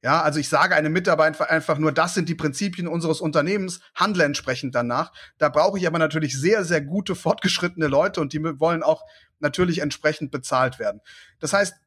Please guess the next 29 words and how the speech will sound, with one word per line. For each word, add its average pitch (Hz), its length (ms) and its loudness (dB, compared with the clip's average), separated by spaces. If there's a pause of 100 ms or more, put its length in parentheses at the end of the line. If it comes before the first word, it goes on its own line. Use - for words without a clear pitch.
(220)
was 175 160 -2 (100)
du 285 80 -4
für 269 180 -4
deine 202 300 2
Agentur 180 680 2
in 151 120 -2
der 147 100 2
Regel 147 240 0
brauchst, 147 460 0
also 156 160 0
die 156 200 -2
Assistenz 190 540 -2
der 175 120 0
Geschäftsführung 202 600 0
kann 185 220 0
gerne 202 240 4
auf 185 180 0
Führungsstufe 208 560 -6
zwei 202 240 0
funktionieren, 131 720 -4 (1040)
ähm, 143 600 0
wie 170 220 -4
eigentlich 180 260 0
die 160 80 -2
meisten 175 360 0
Menschen 156 300 0
in 147 80 2
der 139 160 2
Wirtschaft. 175 640 0